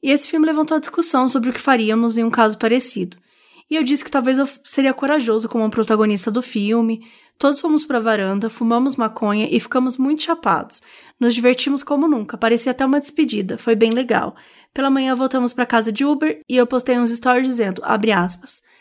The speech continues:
"chapadito e mortinho", fecha aspas. Bem, cheguei em casa, tomei um café e fui dormir, pois tinha virado a noite.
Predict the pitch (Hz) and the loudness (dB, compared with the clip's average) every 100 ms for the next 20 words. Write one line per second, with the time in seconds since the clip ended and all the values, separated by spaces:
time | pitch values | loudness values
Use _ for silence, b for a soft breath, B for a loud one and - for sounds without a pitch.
0 | b b - 247 240 254 233 - 294 285 | b b -4 -2 0 0 -2 2 2 2
1 | 285 269 254 262 262 - - 220 196 196 | 0 0 2 2 0 -4 -2 0 0 -2
2 | 190 _ - 220 220 - 196 185 185 - | -10 _ -2 0 0 0 0 0 -4 -14
3 | - - b b b b b b 240 254 | -18 -20 b b b b b b 0 0
4 | 220 214 254 269 302 302 240 226 233 233 | 2 -2 -2 0 0 0 0 2 0 -2
5 | 240 226 220 226 - 233 226 226 233 254 | 0 0 0 -2 -2 0 0 -2 -2 0
6 | 262 190 190 - 220 233 214 214 208 226 | 2 0 -2 -2 0 0 2 2 2 2
7 | 220 180 - - | 0 -2 -6 -12